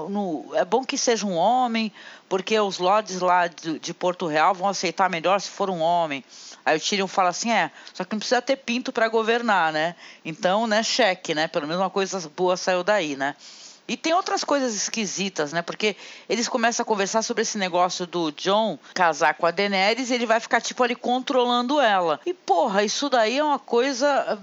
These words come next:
bizarra e horrorosa que fazem há muitos anos em tudo quanto é roteiro, né?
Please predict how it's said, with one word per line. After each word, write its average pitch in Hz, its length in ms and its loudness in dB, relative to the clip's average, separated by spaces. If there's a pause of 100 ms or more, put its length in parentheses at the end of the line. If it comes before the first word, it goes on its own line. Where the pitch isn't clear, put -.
bizarra 254 540 0
e 277 40 -2
horrorosa 233 800 2 (340)
que 208 140 -2
fazem 226 460 2
há 233 60 4
muitos 254 380 -2
anos 247 200 0
em 240 60 -6
tudo - 180 -8
quanto 277 180 -4
é 277 60 2
roteiro, 190 580 0
né? 156 240 0